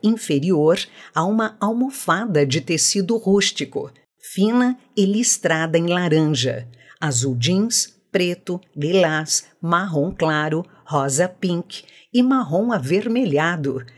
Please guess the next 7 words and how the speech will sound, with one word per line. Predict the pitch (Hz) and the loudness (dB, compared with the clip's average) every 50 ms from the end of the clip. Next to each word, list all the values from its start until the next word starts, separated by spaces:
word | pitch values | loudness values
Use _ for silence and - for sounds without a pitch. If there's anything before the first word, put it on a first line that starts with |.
| - _ _ | -20 _ _
que | - 277 | -4 -2
ocupa | 269 269 - 254 254 247 - - 214 202 202 - _ _ | -2 0 0 0 0 0 0 -2 -2 -2 -4 -10 _ _
toda | 220 226 240 240 220 202 208 190 | 0 2 2 0 0 0 -2 0
a | 160 | 0
extensão | 151 165 190 190 - - 196 185 185 190 - - 165 139 139 135 | -2 -2 -2 -4 -4 -4 -2 -2 -2 -2 -2 -2 0 -2 -2 -2
do | 131 151 | -2 -2
tapete. | 143 160 170 175 - - 165 135 117 120 - - - 127 - 95 92 | -2 -2 -4 -4 -4 -4 -4 -4 -4 -6 -8 -10 -10 -10 -10 -14 -18